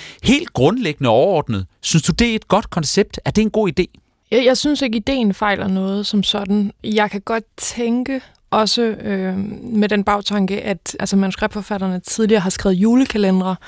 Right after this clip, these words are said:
Speaker 2: at det havde måske været et mere passende format, altså fireogtyve afsnit frem for d-, d-, den her g-, ganske lange pølse, det ender med at være i, i Odense.
Speaker 1: Mhm. Jamen, herligt, det får du, øh, lov til at, at, at, at folde ud senere.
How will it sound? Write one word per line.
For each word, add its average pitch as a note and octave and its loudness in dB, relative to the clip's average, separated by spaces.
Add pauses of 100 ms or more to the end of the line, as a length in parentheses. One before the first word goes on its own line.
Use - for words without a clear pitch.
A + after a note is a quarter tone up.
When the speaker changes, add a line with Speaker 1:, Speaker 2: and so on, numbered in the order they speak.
(680)
Speaker 2:
at G3 2
det A3+ 6
havde G#3+ 4
måske G3 2
været F#3 0
et F3+ 0
mere G3 4 (120)
passende A3+ 0
format, G3 0
altså F#3+ -4
fireogtyve - 0
afsnit F#3+ -2
frem G3 -2
for F3+ -2 (720)
d-, F#3+ -10 (120)
d-, - -8
den G3 6
her F#3+ 2
g-, - -10
ganske G3 0
lange G3 0
pølse, G#3 -2
det G3 -2
ender G3+ 2
med G3 4
at G3 -4
være F#3+ -2
i, F#3+ -6
i G#3+ -4
Odense. G3+ 0
Speaker 1:
Mhm. B2 4 (640)
Jamen, E3+ 2
herligt, F#3 0
det A3 -8
får G3+ -2
du, F3+ -2
øh, D#3+ -2
lov E3+ -2
til - -8
at, D#3 -6
at, C#3 -6
at, C#3+ 0
at A#2+ -2
folde D3 4
ud C3+ -2
senere. C#3+ 2